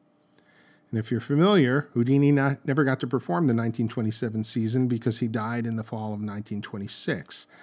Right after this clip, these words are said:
But he had this Mystery of Arion purchased and ready to go to put in the show,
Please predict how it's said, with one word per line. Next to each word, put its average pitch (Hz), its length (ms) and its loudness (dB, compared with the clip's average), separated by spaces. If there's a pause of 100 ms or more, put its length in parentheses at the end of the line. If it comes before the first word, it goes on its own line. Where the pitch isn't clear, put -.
(380)
But 113 200 -4
he 131 160 -2
had 131 300 -4
this 120 220 0
Mystery 123 460 2
of 113 180 -2
Arion 127 480 0
purchased 156 580 -2
and 110 160 -2
ready 127 240 2
to 127 140 0
go 127 360 2 (460)
to - 100 -20
put 123 200 2
in 131 180 2
the 123 80 2
show, 117 540 -2